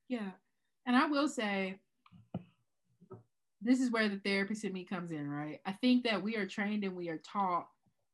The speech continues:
to have this sense of everybody's accepted and everybody's willing, right? So I know for me,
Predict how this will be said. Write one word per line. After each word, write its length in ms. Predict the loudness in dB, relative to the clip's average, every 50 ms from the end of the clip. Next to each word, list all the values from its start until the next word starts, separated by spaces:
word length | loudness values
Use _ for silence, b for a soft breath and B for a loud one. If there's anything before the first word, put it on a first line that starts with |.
| -8
to 80 | -6 -2
have 300 | 2 4 4 4 4 2
this 260 | -2 -4 -4 -4 -8
sense 420 | -8 -6 -4 -4 -6 -8 -10 -16 -14 -8
of 560 | -4 -2 -2 0 0 0 -2 -2 -2 -4 -6 -10 _ _ _ _ _ _ _ _ _ _ _ _ _ _ _ _ _ _ _ _
everybody's 680 | 2 4 4 6 6 8 10 10 10 10 8 6 4
accepted 720 | 2 0 0 2 2 2 2 2 0 0 2 2 2 0 0
and 140 | -2 -2 0
everybody's 580 | 2 2 2 4 6 6 6 6 4 2 0
willing, 260 | -2 -2 -2 -2 -2
right? 340 | -2 -2 0 0 0 0 0
So 100 | 2 4
I 80 | 4 4
know 160 | 4 2 0
for 180 | 2 2 2 2
me, 580 | 2 2 2 4 4 6 6 6 4 4 0